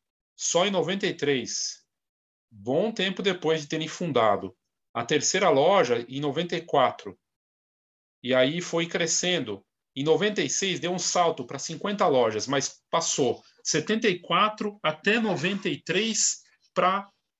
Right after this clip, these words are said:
passaram-se aí praticamente duas décadas pra abrir a segunda unidade. E aí depois começou a avançar, a coisa cresceu e o negócio se tornou, em noventa e oito já tava com cem lojas,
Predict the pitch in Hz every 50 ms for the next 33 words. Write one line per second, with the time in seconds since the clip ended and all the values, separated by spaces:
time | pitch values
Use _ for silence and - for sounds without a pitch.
0 | _ - 127 110 202 - _ _ _ _ - 120 - - - 110 - - 110 -
1 | - 156 175 170 - - 147 131 127 151 175 175 147 123 101 95 - _ _ _
2 | _ _ _ _ _ _ - 143 139 - - 143 160 - 156 127 127 160 175 156
3 | - - 131 131 147 156 - 165 165 165 - - 156 156 160 160 160 - _ -
4 | 139 131 123 139 165 165 160 - 139 139 156 165 170 170 165 143 123 117 113 107
5 | 101 98 95 - _ _ _ _ - 147 170 180 185 180 190 180 180 - 185 175
6 | 170 - 175 170 180 170 165 - - 123 107 - - 117 - - 127 123 139 -
7 | 151 139 123 - - - 143 151 156 151 151 151 147 135 139 139 - - 143 -
8 | - - 151 135 120 120 123 135 135 - _ - _ _ - 131 127 139 131 139
9 | 151 139 156 151 147 - 147 151 147 143 - 160 139 - - 175 170 165 147 123
10 | 123 135 147 160 156 147 160 156 - - - - -